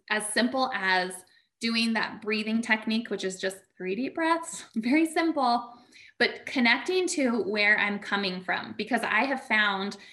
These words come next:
that if I'm not conscious, or if I'm coming from a triggered state, or if I'm coming from, you know, resistance, or if I'm coming from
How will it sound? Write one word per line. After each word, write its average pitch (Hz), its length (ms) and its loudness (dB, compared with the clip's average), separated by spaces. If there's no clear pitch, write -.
that 202 260 0
if 233 240 2
I'm 226 260 2
not 220 280 0
conscious, - 760 -2
or 202 100 0
if 214 180 -2
I'm 214 260 0
coming 214 380 -2
from 190 480 0
a 220 80 0
triggered 220 520 2
state, 185 580 -2
or 202 140 4
if 202 120 2
I'm 208 160 2
coming 220 420 2
from, 196 500 0
you 220 100 0
know, 180 560 -2
resistance, 233 720 2
or 208 120 4
if 208 80 0
I'm 220 160 4
coming 294 360 2
from 247 300 -2